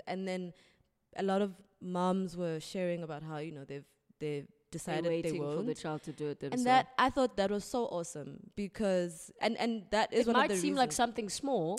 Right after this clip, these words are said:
Speaker 1: Yeah,
Speaker 2: but
Speaker 1: it
Speaker 2: it's
Speaker 1: seems
Speaker 2: like
Speaker 1: ridiculous for some
Speaker 2: it, it,
Speaker 1: people.
Speaker 2: it asserts the idea that
Speaker 1: Yeah.
Speaker 2: this is your body, it belongs to you, you
Speaker 1: Yeah.
Speaker 2: make the choice.
Speaker 1: You make the
Speaker 2: And I
Speaker 1: choice,
Speaker 2: feel
Speaker 1: yeah.
Speaker 2: like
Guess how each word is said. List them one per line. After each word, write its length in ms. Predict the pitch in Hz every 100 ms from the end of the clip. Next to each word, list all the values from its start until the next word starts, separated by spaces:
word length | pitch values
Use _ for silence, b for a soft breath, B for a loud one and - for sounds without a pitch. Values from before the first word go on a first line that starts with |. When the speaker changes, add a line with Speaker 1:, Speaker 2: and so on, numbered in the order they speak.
| -
Speaker 1:
Yeah, 120 | 277 466
Speaker 2:
but 120 | -
Speaker 1:
it 40 | 226
Speaker 2:
it's 80 |
Speaker 1:
seems 100 | 392
Speaker 2:
like 100 | 226 214
Speaker 1:
ridiculous 420 | 302 370 277 233
for 80 | -
some 120 | 240
Speaker 2:
it, 60 |
it, 60 | 214 190
Speaker 1:
people. 280 | 220 - 165
Speaker 2:
it 80 | 214
asserts 480 | 214 - 247 240 -
the 140 | 208
idea 420 | 180 165 175 180 165
that 140 | 160
Speaker 1:
Yeah. 120 | 170
Speaker 2:
this 220 | 165 180 214
is 160 | 170
your 160 | 165 170
body, 320 | 170 170 165
it 100 | 165
belongs 320 | 160 160 160 -
to 80 | 175
you, 120 | 165
you 180 | 151 165
Speaker 1:
Yeah. 120 | 165 165
Speaker 2:
make 80 | -
the 60 |
choice. 340 | 160 - 165 220
Speaker 1:
You 80 | 208
make 180 | 196 -
the 60 | - 196
Speaker 2:
And 120 | 214
I 40 | 214
Speaker 1:
choice, 40 |
Speaker 2:
feel 80 | 170
Speaker 1:
yeah. 60 | 170
Speaker 2:
like 80 | 226